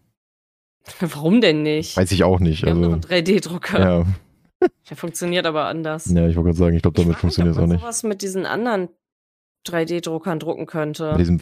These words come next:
Speaker 1: Weil du
Speaker 2: Film, oder
Speaker 1: kannst,
Speaker 2: was?
Speaker 1: du kannst da ja gefühlt alles drucken mit. Weil du kannst da ja sogar,
Speaker 2: Gut.
Speaker 1: äh, so Crocs drin drucken. Weil du da dieses, diese komische, ich glaub, Pla oder so heißt es.
Speaker 2: Ja.
Speaker 1: Äh,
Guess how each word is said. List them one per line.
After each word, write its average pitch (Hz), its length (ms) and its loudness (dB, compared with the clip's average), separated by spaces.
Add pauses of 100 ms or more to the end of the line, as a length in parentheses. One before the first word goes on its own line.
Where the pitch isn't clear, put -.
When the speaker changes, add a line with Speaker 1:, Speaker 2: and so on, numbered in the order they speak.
Speaker 1:
Weil 117 180 4
du 87 60 2
Speaker 2:
Film, 85 60 4
oder 82 120 4 (140)
Speaker 1:
kannst, 117 220 0
Speaker 2:
was? - 120 -20
Speaker 1:
du - 100 -16
kannst 175 240 -6
da 196 60 4
ja 175 100 4
gefühlt 160 400 -4
alles 208 420 0
drucken 147 360 -6
mit. 143 340 -8 (380)
Weil 165 140 -2
du 170 80 -2
kannst 202 240 -2
da 202 60 4
ja 175 180 2
sogar, 170 480 2
Speaker 2:
Gut. - 120 -2
Speaker 1:
äh, 165 800 -4
so 175 140 -8
Crocs - 460 -4
drin 151 240 -2
drucken. 147 500 -6 (320)
Weil 160 160 -2
du 160 80 -4
da 151 680 0
dieses, 156 560 -10 (360)
diese 156 160 -6
komische, 170 680 -2
ich - 80 -16
glaub, - 220 -8
Pla 180 340 2
oder 214 240 0
so 202 180 -2
heißt 208 340 -2
es. 208 280 -4
Speaker 2:
Ja. 95 360 2 (500)
Speaker 1:
Äh, 175 460 0